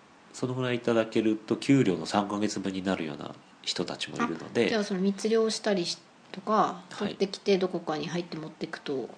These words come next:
Speaker 1: うん。
Speaker 2: ほんと結構いいお金が入るから、
Speaker 1: うんう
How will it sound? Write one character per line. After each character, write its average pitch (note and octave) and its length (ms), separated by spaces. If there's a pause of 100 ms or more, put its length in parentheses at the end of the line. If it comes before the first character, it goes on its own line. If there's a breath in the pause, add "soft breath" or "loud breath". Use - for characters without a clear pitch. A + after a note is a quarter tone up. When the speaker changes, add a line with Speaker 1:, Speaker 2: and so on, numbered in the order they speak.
(180)
Speaker 1:
う A#2 40
ん。 - 40
Speaker 2:
ほ F#3 60
ん F3+ 80
と E3+ 100
結 E3 200 (100)
構 D3 140
い D3+ 120
い D3 60
お C#3+ 60
金 C#3 240
が F3 80
入 D#3+ 220
る - 60
か D3 180
ら、 C#3 260 (180)
Speaker 1:
う G#2 40
ん - 20
う F2 40